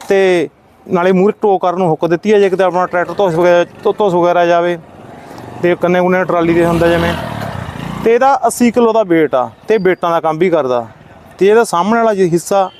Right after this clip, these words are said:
ਐਡਜਸਟੇਬਲ ਹਿੱਸਾ ਫਰੰਟ, <coughs> ਸੌਰੀ ਮੈਨੂੰ ਥੋੜ੍ਹੀ ਜਿਹੀ ਖਾਂਸੀ ਆ, ਬਿਮਾਰ ਸੀ ਮੈਂ, ਇਸੇ ਕਰਕੇ ਵੀਡੀਓ ਨਹੀਂ ਪਾ ਸਕਿਆ। ਤੇ ਜੇ ਫਰੰਟ ਟਾਇਰਾਂ ਦੀ ਗੱਲ ਕਰੀਏ ਤਾਂ ਸੱਤ ਪੰਜਾਹ ਸੋਲਾਂ ਦੇ ਇਹਦਾ ਫਰੰਟ ਟਾਇਰ ਆਉਂਦਾ ਤੇ ਡਿਊਲ ਐਕਟਿੰਗ ਸਟੀਅਰਿੰਗ ਬਾਲ ਆਉਂਦਾ ਇਹਦੇ ਵਿੱਚ।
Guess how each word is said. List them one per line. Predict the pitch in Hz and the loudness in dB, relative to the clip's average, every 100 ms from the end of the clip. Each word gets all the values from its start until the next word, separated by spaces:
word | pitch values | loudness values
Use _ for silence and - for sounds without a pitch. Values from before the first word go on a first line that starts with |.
| - | -2
ਐਡਜਸਟੇਬਲ | 185 180 160 208 196 190 | 2 2 2 0 2 2
ਹਿੱਸਾ | 175 - 185 190 - - - - - - | 0 2 0 -2 -6 -20 -20 -20 -20 -8
ਫਰੰਟ, | 170 185 208 196 - - - - - - - | -4 -2 -2 -4 -10 -20 -20 -20 -20 -20 -4
<coughs> | 285 - 208 - - - | -2 -2 -4 -6 -12 -6
ਸੌਰੀ | 165 190 | -2 0
ਮੈਨੂੰ | 202 196 196 - - - - - - - | 2 0 0 -6 -20 -20 -20 -20 -20 -4
ਥੋੜ੍ਹੀ | 165 185 | 0 0
ਜਿਹੀ | |
ਖਾਂਸੀ | 190 156 139 175 | 0 -2 -2 0
ਆ, | 185 | 0
ਬਿਮਾਰ | 170 151 151 | 2 2 0
ਸੀ | 147 175 | 0 0
ਮੈਂ, | 180 | 0
ਇਸੇ | 156 | 0
ਕਰਕੇ | 170 160 165 | 0 0 2
ਵੀਡੀਓ | 160 156 | 2 2
ਨਹੀਂ | 156 | 0
ਪਾ | 147 151 | 0 0
ਸਕਿਆ। | 143 160 175 175 - - - - | 0 0 0 -4 -14 -20 -20 -4
ਤੇ | 185 | 0
ਜੇ | 220 | 2
ਫਰੰਟ | 233 175 190 247 | 0 -2 -2 0
ਟਾਇਰਾਂ | 220 208 202 | 0 0 0
ਦੀ | 208 | 0
ਗੱਲ | 202 | 2
ਕਰੀਏ | 180 190 202 202 196 - | 2 2 2 0 -2 -6
ਤਾਂ | 190 | -2
ਸੱਤ | - 175 185 | -2 -2 -2
ਪੰਜਾਹ | 196 220 | 0 0
ਸੋਲਾਂ | 196 180 180 | 0 0 2
ਦੇ | |
ਇਹਦਾ | 190 214 214 - - - | 2 0 -2 -10 -12 -4
ਫਰੰਟ | 170 190 | -4 -2
ਟਾਇਰ | 190 175 151 | 0 2 2
ਆਉਂਦਾ | 139 127 - - - - - - | 0 -2 -4 -10 -20 -20 -8 -2
ਤੇ | 202 | 0
ਡਿਊਲ | 160 220 247 | 2 4 4
ਐਕਟਿੰਗ | 214 - 220 208 - - | 2 0 0 -2 -10 -20
ਸਟੀਅਰਿੰਗ | - 196 214 247 | -2 0 2 2
ਬਾਲ | 180 160 143 | 4 2 2
ਆਉਂਦਾ | 127 120 | 0 2
ਇਹਦੇ | 143 | 2
ਵਿੱਚ। | 151 | 0